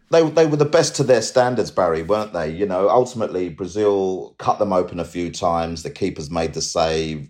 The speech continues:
Neymar, uh, you know, has had a couple of chances, one that he slipped. And then he produces that just pure genius of a goal. That,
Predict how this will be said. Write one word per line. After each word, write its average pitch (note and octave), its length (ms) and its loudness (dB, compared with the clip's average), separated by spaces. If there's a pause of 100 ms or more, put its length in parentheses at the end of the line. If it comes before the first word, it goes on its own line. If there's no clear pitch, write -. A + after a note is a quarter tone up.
Neymar, D#2+ 720 -4
uh, - 40 -14 (340)
you F2 100 -8
know, D#2 160 -4
has D#2+ 120 -4
had F2+ 120 -2
a E2+ 80 -8
couple E2 300 -2
of D2 80 -8
chances, D#2 560 -4
one D#2+ 200 -2
that D2+ 100 -6
he D2+ 60 -10
slipped. D2+ 440 -6 (420)
And A2+ 100 2
then A#2 120 4
he F2+ 100 0
produces D2+ 680 -4
that D#2 260 -2
just - 300 -6
pure F#2+ 360 4
genius D#2+ 720 -2
of D2 140 -2
a D2 60 -6
goal. C#2+ 340 -2
That, G#2 320 0